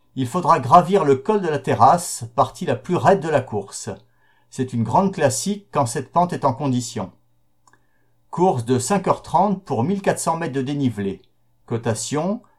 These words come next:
S trois point deux R E un. Bien sûr, si vous ne vous sentez pas de partir seul,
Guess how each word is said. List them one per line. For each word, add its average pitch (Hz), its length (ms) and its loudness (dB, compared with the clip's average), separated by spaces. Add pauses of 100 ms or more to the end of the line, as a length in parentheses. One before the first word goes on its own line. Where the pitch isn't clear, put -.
(180)
S 175 400 0
trois 165 260 2
point 135 240 -2
deux 143 420 0
R 165 420 0
E 139 140 4
un. 95 220 -4 (2250)
Bien 117 240 0
sûr, 208 380 0
si - 220 -8
vous 135 120 -4
ne 135 140 0
vous 123 180 -2
sentez 175 380 -2
pas 165 160 0
de - 80 -14
partir - 400 -4
seul, 170 440 0